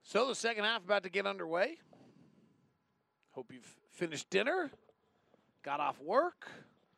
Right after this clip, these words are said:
whatever it might be where you're joining us. And the Jazz have the advantage here, forty-nine thirty-six in a fairly ho-hum first half. Cleveland super limited right now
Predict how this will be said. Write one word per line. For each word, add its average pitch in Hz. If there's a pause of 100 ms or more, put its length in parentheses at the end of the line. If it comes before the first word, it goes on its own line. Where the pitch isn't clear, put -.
(220)
whatever 147
it 135
might 147
be 208
where 240
you're 165
joining 247
us. -
And 117
the 110
Jazz 147 (500)
have 202
the 214
advantage 180
here, 139 (100)
forty-nine 202
thirty-six 180
in 139
a 131
fairly 180
ho-hum 175
first 165
half. 160
Cleveland 156 (560)
super 302
limited 190
right 139
now 131